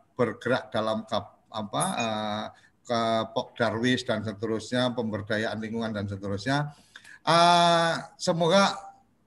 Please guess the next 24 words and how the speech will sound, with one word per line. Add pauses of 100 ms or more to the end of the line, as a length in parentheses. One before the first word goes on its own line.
(320)
terjalin
sinergi
yang
luar
biasa.
Nanti (300)
coba
kita
koneksikan
juga
dengan (240)
beberapa
pihak
yang
lain
yang
mungkin
bisa, (340)
eh,
menjadi,
apa,
satu
peluang
untuk